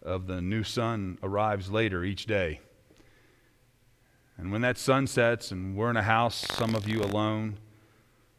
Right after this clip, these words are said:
some of you not having seen your parents, your grandparents, your family members for months and months and months, except through a computer screen, that the despair and the fear and the foreboding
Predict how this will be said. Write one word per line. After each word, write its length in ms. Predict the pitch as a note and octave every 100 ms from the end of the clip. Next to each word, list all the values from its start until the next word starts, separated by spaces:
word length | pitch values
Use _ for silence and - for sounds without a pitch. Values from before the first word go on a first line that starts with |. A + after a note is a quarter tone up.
| _ _
some 240 | - A#2+
of 120 | A#2 G2+
you 120 | G#2
not 200 | G#2+ G#2+
having 300 | A2 G#2+ G2+
seen 340 | - A#2 A2
your 140 | G2+ F2+
parents, 420 | A2+ A2 A2 G2+
your 100 | G2+
grandparents, 720 | G2 A2 G2+ G#2+ G#2 G#2+ G2+
your 100 | F#2+
family 320 | - G#2+ G#2
members 300 | G2 G2+ G2
for 140 | - F#2
months 360 | G2 A2+ G#2
and 120 | G2+
months 260 | G2+ A2 G2
and 120 | F#2+
months, 260 | G2+ G#2+ G#2
except 320 | F#2 - A#2
through 180 | - A#2
a 80 | F#2
computer 480 | - F2 A#2 A2
screen, 400 | G#2 - G2 F#2 E2+ - - - - - _ _ - _ _ _ _ _ _ _ _ -
that 180 | F#2
the 80 | -
despair 640 | G2 G2 - B2 B2+ B2+ B2+
and 160 | G2
the 60 | F2+
fear 680 | - B2 A#2+ A#2+ A#2 A2+ F#2+ - - _ _
and 120 | F#2
the 60 | F2
foreboding 720 | - F2 G2+ A2+ A#2 A2+ G#2+